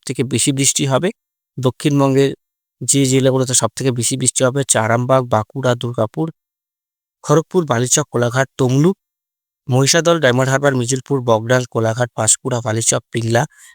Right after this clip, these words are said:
বেলি, শিবং, বেলদা, কেশপুর, শালবনী, চন্দ্রকোনা, আলমডাঙ্গা, সিম্পল, রতনপুর, বিষ্ণুপুর, জয়পুর, তারপরে হচ্ছে এদিকে সোনামুখী,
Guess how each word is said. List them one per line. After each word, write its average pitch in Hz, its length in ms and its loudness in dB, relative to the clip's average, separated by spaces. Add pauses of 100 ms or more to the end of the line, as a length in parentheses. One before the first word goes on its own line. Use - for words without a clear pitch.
বেলি, 143 380 2
শিবং, 131 360 2 (180)
বেলদা, 123 400 2 (460)
কেশপুর, 151 420 2
শালবনী, 135 480 2
চন্দ্রকোনা, 131 520 0
আলমডাঙ্গা, 123 460 2
সিম্পল, 123 440 -2 (600)
রতনপুর, 165 480 0 (160)
বিষ্ণুপুর, 143 580 0
জয়পুর, 131 520 0 (720)
তারপরে 123 240 0
হচ্ছে 127 160 2
এদিকে 127 220 -2
সোনামুখী, 139 540 0